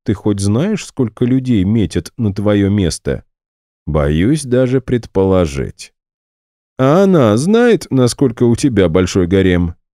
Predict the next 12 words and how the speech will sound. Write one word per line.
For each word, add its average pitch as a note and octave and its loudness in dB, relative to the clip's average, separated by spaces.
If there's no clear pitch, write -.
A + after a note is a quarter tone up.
"Вот G2 -2
и A2 2
не F3 2
надо", C3 0
Савельева E2 0
вмиг E2 -4
подобрела. E2+ 0
"Так G2+ -6
что - -2
решаем?" D#2+ -4
"Сегодня F#2 -2
ты E2 -2